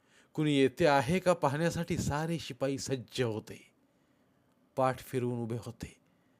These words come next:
नदी धो धो वाहत होती. लाल मातकट पाण्यावरती लाखो लाटा उसळत होत्या. पांढरा फेस तरंगत होता. राजाने झकास संध्या केली.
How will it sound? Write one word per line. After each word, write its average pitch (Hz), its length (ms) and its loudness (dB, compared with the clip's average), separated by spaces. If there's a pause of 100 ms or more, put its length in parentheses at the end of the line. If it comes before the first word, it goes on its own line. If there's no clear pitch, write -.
(540)
नदी 120 320 -6
धो 127 360 -2
धो 131 420 0
वाहत 123 340 0
होती. - 360 -18 (800)
लाल 127 360 0
मातकट 120 480 -2 (140)
पाण्यावरती 127 680 -2 (220)
लाखो 131 480 -2
लाटा 127 320 -2
उसळत 135 360 -2
होत्या. - 280 -12 (960)
पांढरा 123 400 0
फेस - 420 -4
तरंगत 113 320 -4
होता. - 280 -14 (1300)
राजाने 160 400 4
झकास 190 500 2
संध्या 143 400 2
केली. 120 320 -6